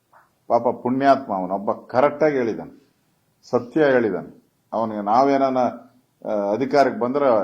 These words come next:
ನಾನು ರಾಯರೆಡ್ಡಿ ಅವರಿಗೆ ಒಂದು ಪ್ರಶಸ್ತಿ ಕೊಡ್ತೀನಿ. ಅವ್ರಿಗೆ ಯಾವ್ದಾದ್ರು ಒಂದು ಒಳ್ಳೆ ಪ್ರಶಸ್ತಿಯನ್ನ ಅವ್ರಿಗೆ ಕೊಡ್ತೀವಿ ನಾವು, ಹಂಡ್ರೆಡ್ ಪರ್ಸೆಂಟ್. ಸತ್ಯ ಹೇಳಿದ್ದಾರೆ, ಸತ್ಯವಂತ,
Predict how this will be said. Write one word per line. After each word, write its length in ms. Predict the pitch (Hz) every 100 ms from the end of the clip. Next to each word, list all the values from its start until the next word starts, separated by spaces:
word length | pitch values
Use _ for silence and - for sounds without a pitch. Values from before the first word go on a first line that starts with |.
| 90 90 117
ನಾನು 560 | 101 101 98 87 -
ರಾಯರೆಡ್ಡಿ 460 | 104 131 127 110 107
ಅವರಿಗೆ 300 | 107 104 123
ಒಂದು 220 | 107 98
ಪ್ರಶಸ್ತಿ 500 | - 120 143 139 139
ಕೊಡ್ತೀನಿ. 520 | 104 85 - - _ _ _ _ _ _ _ _ _ _ _ _
ಅವ್ರಿಗೆ 340 | 98 98 95 87
ಯಾವ್ದಾದ್ರು 500 | 101 113 117 113 107
ಒಂದು 200 | 104 95
ಒಳ್ಳೆ 520 | 110 123 123 101 90
ಪ್ರಶಸ್ತಿಯನ್ನ 640 | 98 - 113 - 104 95 110 127 _ _ _ _ _ _ _ _ _ _ _ _ -
ಅವ್ರಿಗೆ 500 | 92 92 98 87 -
ಕೊಡ್ತೀವಿ 360 | 113 117 117
ನಾವು, 480 | 87 71 - _ 98
ಹಂಡ್ರೆಡ್ 260 | 110 120 -
ಪರ್ಸೆಂಟ್. 340 | 90 85 82
ಸತ್ಯ 240 | 143 151
ಹೇಳಿದ್ದಾರೆ, 380 | 175 127 98 82
ಸತ್ಯವಂತ, 540 | 131 131 156 135 110